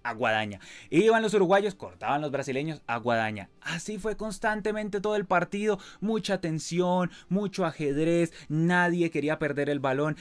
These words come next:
nadie quería regalar un metro, se jugó como un clásico cerrado, disputado, peleado, muy distinto a lo que yo tenía en mi mente. Yo tenía en mi mente una selección uruguaya, ganando las bandas, una Brasil descontextualizada, desordenada,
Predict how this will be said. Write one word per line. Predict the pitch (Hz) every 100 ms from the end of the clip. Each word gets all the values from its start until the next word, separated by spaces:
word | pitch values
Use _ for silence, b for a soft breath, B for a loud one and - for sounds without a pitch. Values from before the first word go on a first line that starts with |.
| B
nadie | 151 170 160 160 160
quería | 143 143
regalar | 151 139 131 131
un | 143 147
metro, | 160 156 160
se | 185
jugó | 170 170 220 -
como | 156
un | 147
clásico | 160 160 160 - 151 160 156 B B
cerrado, | - 147 139 135 131 127 131 131 B B
disputado, | 156 - - 135 139 127 131 127 B B
peleado, | 165 151 139 135 131 131 139 b b
muy | 143 185 262
distinto | 269 247 247 233 254
a | 214
lo | -
que | 123
yo | 120
tenía | 139 147
en |
mi | 131
mente. | 117 190 139
Yo | 110
tenía | 131 147
en |
mi | 135
mente | 120 135 151
una | 147
selección | 143 120 127 131
uruguaya, | 127 117 120 107 - B
ganando | 135 139 143 160
las | 170 160
bandas, | 165 165 165 160 147
una | 143 143
Brasil | 147 143 151 151 B B
descontextualizada, | 131 131 143 151 - 151 151 165 151 151 151
desordenada, | 147 165 156 156 160 151 151 151